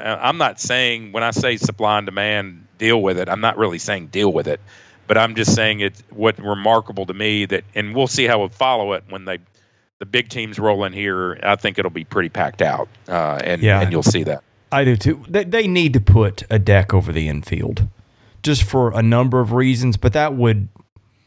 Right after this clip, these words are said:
Speaker 2: you know, th-,
Speaker 1: Yeah.
Speaker 2: then you could, I, I'm worried, you know, as a,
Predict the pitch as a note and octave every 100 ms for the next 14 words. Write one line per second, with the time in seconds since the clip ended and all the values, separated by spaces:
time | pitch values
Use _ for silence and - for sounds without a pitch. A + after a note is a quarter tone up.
0 | _ _ _ _ _ _ _ _ _ E3
1 | G3 F#3 - D#3 B3 C4 G3+ F#3+ F#3 G#3
2 | G#3 C4+ D4 D4 C#4 A#3+ E3+ E3 - -
3 | - _ _ _ _ _ _ _ _ _
4 | _ _ _ F#3+ E3+ E3 E3+ D3 D3 C3